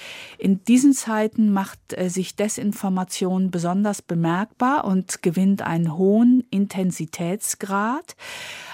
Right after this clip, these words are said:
Aber, ähm, gleichzeitig ist es so, dass es eigentlich keine Zeiten ohne Desinformation gibt, weil sich Desinformation dort zu einem, wenn man so will, normalen Mittel,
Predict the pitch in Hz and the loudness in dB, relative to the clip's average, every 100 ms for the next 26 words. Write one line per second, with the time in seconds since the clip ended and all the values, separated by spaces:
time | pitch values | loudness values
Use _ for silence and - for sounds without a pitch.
0 | - - 196 196 196 190 185 - 180 180 | -18 -2 0 2 2 2 0 -2 2 4
1 | 180 180 - 175 190 - - 240 240 - | 4 2 2 2 2 0 0 0 -2 -14
2 | - - 208 - 208 - 208 214 220 208 | -18 -4 -4 0 -2 2 4 4 2 0
3 | 196 208 - 185 190 - - 196 202 196 | -4 -4 -6 -2 -2 -4 -4 -2 0 -2
4 | - 180 180 - 190 - 196 196 156 - | -4 -2 -2 -2 -6 0 2 2 0 -4
5 | - 160 - 151 - 151 151 147 - 156 | -4 -4 -4 -8 -6 -4 -2 -4 -2 0
6 | 156 156 185 196 - - - - - 156 | 2 2 0 -2 -12 -14 -14 -14 -8 2
7 | 170 190 240 226 220 - 214 - - 240 | 4 6 4 4 0 0 -2 0 -2 0
8 | 233 208 202 - 202 214 214 208 190 185 | 2 2 0 0 2 4 4 4 0 0
9 | 214 - - - 175 185 185 - 180 190 | -2 -4 -4 -2 0 2 0 -2 -4 -2
10 | 190 180 165 190 190 180 175 170 165 180 | 0 0 0 2 2 2 2 0 0 0
11 | 214 240 247 240 220 226 240 226 208 202 | 0 2 4 4 4 2 0 -2 0 -2
12 | 202 | -4